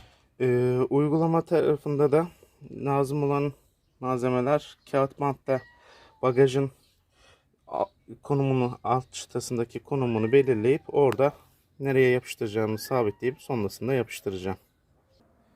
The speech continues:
Şimdi öncelikle zaten temizlemiştik bagajın kapağını. Ama yapıştıracağımız yüzeyi, e, pandemi nedeniyle rahatlıkla bulabileceğiniz izopropil, yani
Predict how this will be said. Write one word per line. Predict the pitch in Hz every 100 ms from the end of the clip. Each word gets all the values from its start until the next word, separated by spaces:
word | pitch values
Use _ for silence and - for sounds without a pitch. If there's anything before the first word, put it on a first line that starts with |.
| _ _ _ _ -
Şimdi | - 139 143
öncelikle | 135 143 147 165 170 170 180 - _ _ _ -
zaten | 127 147 143 156 160 - _ _ _ _ _ _ -
temizlemiştik | 147 147 135 156 151 - 120 -
bagajın | 120 110 110 120 170 _ _ -
kapağını. | 113 117 107 107 165 - _ _ _ _ _ _ -
Ama | 139 139 156 - - -
yapıştıracağımız | 131 - - 151 139 156 160 165
yüzeyi, | 151 135 135 135 139 185 - - - - - - -
e, | 123 120 120 120 123 120 - - - - - - -
pandemi | 135 135 143 151 151
nedeniyle | 147 151 151 143 143 -
rahatlıkla | 131 131 - 151 147 127
bulabileceğiniz | 143 139 139 123 127 135 160 - - - - - - - - -
izopropil, | 143 139 147 - 143 135 127 120
yani | 131 135 131